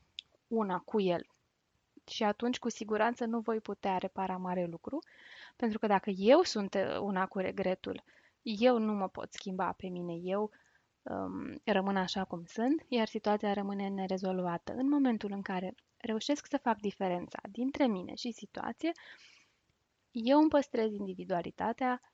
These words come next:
și situația o pot repara, sau dacă nu o pot repara, atunci pot, uh, evita ca ea să se întâmple pe viitor. Vina mai vine la pachet și cu alte gânduri și alte convingeri negative despre noi,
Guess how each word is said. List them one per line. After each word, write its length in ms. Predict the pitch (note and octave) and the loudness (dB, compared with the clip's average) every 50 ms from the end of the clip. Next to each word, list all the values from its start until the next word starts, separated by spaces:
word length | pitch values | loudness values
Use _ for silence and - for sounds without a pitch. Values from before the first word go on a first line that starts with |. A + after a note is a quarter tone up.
| _ - | _ -10
și 120 | - A#3+ | -10 -8
situația 560 | A3+ A#3 A3+ - A#3 A3+ A#3+ - - A3+ A3 | -8 -8 -6 -2 0 0 0 2 2 2 2
o 60 | G#3 | 2
pot 300 | G#3 - - A3 A3 - | 0 -2 -4 -4 -4 -2
repara, 760 | - A3 G#3+ G3+ - - F3+ E3 D#3+ D#3 - - - B3+ D#4+ F#4 - _ _ _ _ _ _ | -4 -2 -2 -2 -2 -2 -2 -2 -2 -2 -2 0 0 0 0 -2 -6 _ _ _ _ _ _
sau 160 | _ - A#3+ | _ -6 -2
dacă 240 | A#3+ A#3+ A#3+ - A#3+ | 0 0 0 0 -2
nu 200 | A3+ A#3 A#3+ A#3+ | -2 0 0 0
o 40 | A#3+ | 0
pot 240 | A#3 - A#3 A#3 - | -2 -4 -6 -8 -4
repara, 600 | - A3 G#3 - G3 F3+ F3+ E3 E3 G3 C4 D4 - _ _ _ _ _ _ _ _ _ _ _ _ - - A3+ | -4 -4 -4 -4 -4 -4 -4 -4 -2 -2 -4 -4 -4 _ _ _ _ _ _ _ _ _ _ _ _ -8 -4 -4
atunci 360 | G#3+ - G3+ G#3 A3+ G#3+ - | -2 -2 -2 -2 -2 -4 -4
pot, 260 | - - G#3+ G#3+ G#3+ - _ - - | -2 0 0 0 0 -2 _ -6 -2
uh, 300 | G#3 A3 G3 F#3+ F#3+ - - _ | 0 0 0 0 0 -4 -6 _
evita 440 | - G#3 F#3+ F#3+ F#3+ - - G#3 G#3+ | -2 -2 0 0 -2 -2 -2 -2 -2
ca 160 | - - G3+ | 0 -2 -2
ea 160 | F#3+ F#3+ G3+ | 0 0 -2
să 100 | - A3 - | -4 -6 -8
se 100 | - F#3+ | -8 -8
întâmple 420 | F3 - - G3+ G3+ G3 - G3+ | -8 -6 -6 -6 -6 -4 -6 -8
pe 180 | G3 - G3 F#3+ | -4 -4 -4 -4
viitor. 580 | F3+ F#3+ F3+ F3 F3 - - - - - - _ _ _ _ _ _ _ _ _ _ _ _ _ - - _ _ | -4 -4 -6 -6 -8 -8 -8 -10 -10 -10 -14 _ _ _ _ _ _ _ _ _ _ _ _ _ -20 -20 _ _
Vina 560 | _ A#3 G#3+ G#3 A3 C4 D4+ C#4 G#3 F3+ F#3 | _ -8 -4 0 2 4 4 6 6 4 4
mai 180 | G3 G#3 G#3 G3+ | 2 0 -2 -2
vine 200 | G3+ G3+ A3 A#3+ | -2 -2 -2 0
la 120 | A#3+ A#3+ A3+ | 0 0 0
pachet 480 | - - G3+ G3 - - - A3 G#3+ | 0 -2 -6 -6 -6 -6 -6 -6 -6
și 200 | - - - A#3 | -6 -8 -8 -8
cu 440 | A3+ - - A#3 A3 G#3+ G#3+ - - - | -8 -6 -4 -2 -2 -2 -2 -4 -6 -10
alte 480 | - A#3 A#3+ B3+ B3+ A#3+ - - G3 F#3+ | -6 -4 -2 0 0 0 -2 -4 -6 -6
gânduri 580 | F#3+ F#3 - G#3 G3 F#3+ F3+ F3 F3 F3 F3+ | -6 -4 -2 -2 -2 -2 -2 -4 -4 -4 -6
și 140 | - - - | -6 -8 -6
alte 320 | - - G#3+ A#3 - B3+ | -4 -2 -2 0 0 -2
convingeri 800 | A3+ - - G#3+ G3+ G3 F#3+ G3+ F#3+ F#3+ F#3 F#3 - F#3 F#3 G3 | -2 -2 -2 -2 -2 -2 -4 -4 -4 -4 -4 -4 -2 -4 -4 -2
negative 640 | A3+ A#3 B3 A#3+ B3+ A#3+ A#3 - - F3 E3+ F3+ F3+ | -2 -2 -2 0 0 0 -2 -2 -6 -6 -4 -4 -6
despre 460 | F3 F#3+ G3 F#3+ - _ - G#3 G3+ | -4 -4 -6 -6 -4 _ -2 0 0
noi, 340 | G3 F#3 F3 D#3+ D#3 - - | 0 0 -2 -4 -6 -8 -12